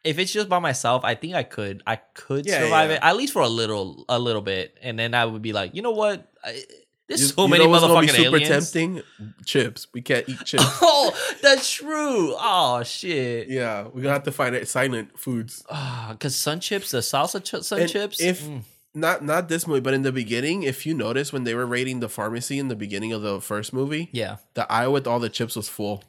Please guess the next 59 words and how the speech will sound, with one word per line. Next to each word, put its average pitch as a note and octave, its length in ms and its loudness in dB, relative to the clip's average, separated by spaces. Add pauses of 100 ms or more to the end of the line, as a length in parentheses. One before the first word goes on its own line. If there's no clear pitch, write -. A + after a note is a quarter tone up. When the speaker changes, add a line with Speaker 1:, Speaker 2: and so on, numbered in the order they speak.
(280)
Speaker 1:
Oh, D3+ 880 -2
that's B2 240 -2
a E4 40 -6
Speaker 2:
If - 80 -4
you - 60 -2
pay C#3 100 -4
Speaker 1:
smart B2+ 200 2
Speaker 2:
attention. B2 420 2
Speaker 1:
detail. A2 300 2 (100)
Speaker 2:
Mm-hmm. C3 200 0 (280)
Speaker 1:
That's - 260 -6
a A3+ 80 -8
smart, D3+ 400 -8
that's F3+ 180 -8
a G3+ 40 -12
good C3+ 260 -10
detail. G#2+ 540 -10 (540)
Okay, F#3+ 380 0
so A3 180 0
in G#3+ 80 -4
the G#3 80 -2
first D#4 380 -2
movie, C3 440 -4 (320)
there E3+ 100 2
wa-, F#3+ 100 0
I F#3 120 2
remember A#3 420 0
it C#3+ 120 -2
being D3+ 240 -4
a C3+ 60 -2
theory C#3 340 -4
that, C#3+ 140 0
like, A2 180 -2
they B2 80 -4
didn't C3+ 180 -6
know B2 120 -6
how B2+ 120 -6
many A2+ 240 -6
aliens G#2+ 440 -8
were F#2+ 240 -8
in G2 260 -8
the, F2+ 360 -6
Speaker 2:
So, F3 680 2
Speaker 1:
in - 60 0
the F3 60 0
Speaker 2:
in F3 60 -2
Speaker 1:
world. F3 80 -4
Speaker 2:
the E3+ 100 2
first, F3+ 560 -2
in E3+ 140 -2
the E3 100 2
world, F3 300 2
no, C#3+ 280 0
but C#3 320 0
in C#3+ 180 -2
their C3+ 200 0
area, D#3 320 2
there C#3+ 140 -2
was A#2+ 220 -6